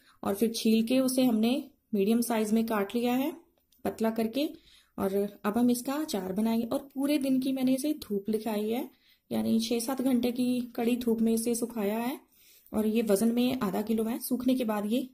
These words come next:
आधा किलो रह गए हैं। तो चलिए अब हम अचार बनाते हैं। तो जी, अचार बनाने के लिए मैंने गैस पे कढ़ाई रख के उसमें दो बड़े चम्मच सरसों के तेल के गरम कर लिए हैं।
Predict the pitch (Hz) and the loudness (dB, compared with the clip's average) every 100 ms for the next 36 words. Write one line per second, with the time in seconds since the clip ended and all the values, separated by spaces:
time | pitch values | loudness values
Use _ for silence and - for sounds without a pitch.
0 | _ 220 226 226 214 208 196 175 202 214 | _ -2 0 0 0 0 -2 -2 -2 -4
1 | 220 - - 214 202 208 220 294 311 - | -8 -20 -8 -6 -2 -2 0 0 -2 -14
2 | _ 208 214 233 214 196 175 185 214 220 | _ -4 0 0 -2 -6 -6 -4 -2 -2
3 | 220 240 311 - _ _ _ _ _ _ | -2 -4 -4 -10 _ _ _ _ _ _
4 | _ _ _ _ _ _ _ _ _ _ | _ _ _ _ _ _ _ _ _ _
5 | _ _ _ _ 262 247 240 269 285 277 | _ _ _ _ -4 -4 -2 0 0 -2
6 | 220 202 233 269 254 262 269 269 269 254 | -2 -4 0 2 2 0 0 0 2 2
7 | 262 320 - _ 220 208 208 254 247 214 | 0 -2 -14 _ -2 -2 0 -2 0 0
8 | 214 233 233 262 254 - 247 254 254 214 | 0 0 0 0 -2 -2 -2 0 -2 -2
9 | 208 233 - 196 226 247 226 226 - - | -4 -4 -4 -2 -2 -2 -4 -4 -8 -16
10 | _ _ _ - 233 220 262 262 240 226 | _ _ _ -6 -4 -2 0 0 2 0
11 | 220 214 196 208 214 190 185 220 269 | 2 -2 0 -2 -2 -2 -4 0 -2